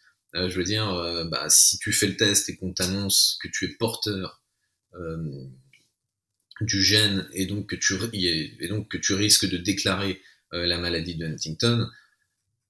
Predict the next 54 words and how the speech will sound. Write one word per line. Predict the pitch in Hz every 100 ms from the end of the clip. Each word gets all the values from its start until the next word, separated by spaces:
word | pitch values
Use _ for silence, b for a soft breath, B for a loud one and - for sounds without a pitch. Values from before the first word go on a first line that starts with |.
| -
et | 95
bah, | 87 82
si | - 107
on | 98
te | 104
dit | 95
ça | 98 107
quand | 98 92
t'as | 85
vingt | - 92 104
ans, | 123 131 - -
et | 87 90
bah, | 85
en | 82
fait, | - 117 117 113 92
tout | - 107
le |
reste | 101 107 95
de | 95
ta | - 90
vie, | 107 127
tu | - 87
penseras, | 92 - - 104 104 104 87
euh, | -
tous | -
les | 113 107
jours | 98 113 117
à |
la | 92 90
maladie | 90 87 98
de | 95
Huntington. | 90 - 82 - 120 127 - b b b -
Et | 98 95
chaque, | - - 107 101 - _ - -
euh, | 95 90 90 87 87
fois | - 113 110 107
que | 98
tu | - - 95
trembleras | - 104 98 101 98 104
un | 98
peu | 95 107 107
ou | 104 98
que | - -
t'auras | 92 98
un | 95 95
geste | 101 104 -
un | 95
peu | 101 90
particulier, | - 95 - 98 117 135 -
et | 92
bah, | 95
tu | - -
te | 92
diras, « | 87 92 127 135